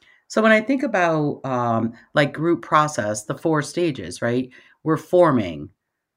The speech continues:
we're storming, we're norming, and then performing. So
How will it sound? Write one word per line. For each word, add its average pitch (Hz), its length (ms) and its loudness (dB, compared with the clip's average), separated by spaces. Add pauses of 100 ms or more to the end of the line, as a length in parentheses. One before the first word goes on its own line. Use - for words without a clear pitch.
(440)
we're 151 120 0
storming, 156 800 2 (100)
we're 135 160 0
norming, 131 540 2
and 123 120 -2
then 117 200 0
performing. 104 800 -6 (640)
So 208 540 0